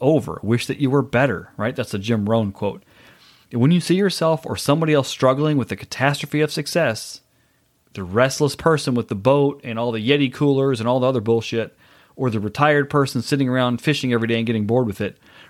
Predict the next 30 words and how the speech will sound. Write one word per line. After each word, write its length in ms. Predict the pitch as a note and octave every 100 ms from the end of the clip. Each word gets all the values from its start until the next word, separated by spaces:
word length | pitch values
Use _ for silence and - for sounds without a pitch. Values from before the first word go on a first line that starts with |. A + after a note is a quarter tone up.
| -
remember 380 | B2 F3+ A3
that 120 | B2+ A#2+
we're 220 | A#2+ G3+
designed 600 | A#3 B2+ B2 C#3 F3 E3
to 100 | D#3
struggle, 600 | - - A2+ F#2+ D2 - _ _ _
to 140 | - A#2+
achieve 560 | G#2 - F#3 G#3 F3+ -
and 120 | B2+
overcome 640 | D3+ D3+ D3+ C#3+ - C3 C3
obstacles. 640 | G#2+ A2+ - F#2+ F#2 - _ _ _ _ _
And 80 | A#2
that's 180 | C#3+ F3+
when 100 | F3+
we're 120 | F#3
at 80 | F#3+
our 100 | F3+
best. 520 | C#3 F3+ G2 - -
So 320 | - A#2 A2
if 180 | - A#2+
you 80 | B2+
need 200 | C3 G3
to 60 | D3
share 280 | - D#3+
this 180 | E3 C3
essay 300 | A#2+ C#3 C#3
with 140 | A2 G2
them, 160 | G#2
please 340 | - C#3 G3 B2
do. 340 | G2+ A#2+ D3